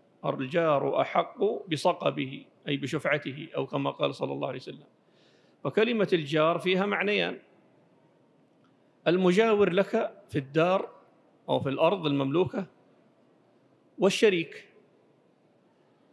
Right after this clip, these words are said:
لكن ال-، المعنى الراجح من كلمة الجار، يعني المعنى الظاهر الأرجح، هو ماذا؟ المجاور لك،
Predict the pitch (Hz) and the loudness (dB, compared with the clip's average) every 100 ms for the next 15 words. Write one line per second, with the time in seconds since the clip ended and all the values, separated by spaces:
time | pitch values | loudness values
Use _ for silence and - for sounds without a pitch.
0 | _ _ _ _ _ _ _ _ _ _ | _ _ _ _ _ _ _ _ _ _
1 | _ 156 160 165 _ _ _ 698 640 _ | _ _ _ _ _ _ _ -20 _ _
2 | _ _ _ _ _ _ _ _ _ - | _ _ _ _ _ _ _ _ _ -2
3 | 147 - 165 156 151 156 151 151 202 196 | -2 0 0 2 0 -2 -2 0 0 0
4 | 160 147 156 143 147 151 139 175 190 165 | 0 2 2 2 0 -2 -2 0 0 0
5 | 147 151 131 143 135 147 - _ _ _ | 0 -2 -2 2 2 0 -6 _ _ _
6 | _ _ _ _ _ _ _ _ _ _ | _ _ _ _ _ _ _ _ _ _
7 | - 143 139 147 151 139 135 147 131 139 | -10 -6 -2 -2 -2 -2 2 2 2 -2
8 | - 147 151 131 143 - - _ _ _ | -4 0 0 2 -2 -4 -20 _ _ _
9 | _ _ _ _ _ _ _ _ _ 175 | _ _ _ _ _ _ _ _ _ 2
10 | 175 160 151 151 160 - _ - 175 233 | 4 4 2 2 -2 -8 _ -2 0 2
11 | 226 247 180 151 143 135 | 4 4 2 0 -2 -8